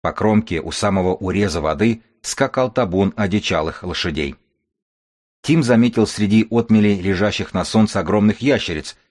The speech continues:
опознал в них аллигаторов, знакомых ему по картинкам в журналах,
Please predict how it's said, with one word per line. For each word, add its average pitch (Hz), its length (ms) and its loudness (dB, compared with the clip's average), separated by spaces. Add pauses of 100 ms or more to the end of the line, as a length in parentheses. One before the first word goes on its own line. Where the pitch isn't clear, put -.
(100)
опознал 87 560 -2
в 80 80 -6
них 95 260 0
аллигаторов, 101 760 -2 (280)
знакомых 92 560 0
ему 92 280 0
по - 80 -12
картинкам 98 560 0
в 85 40 -2
журналах, 82 540 -2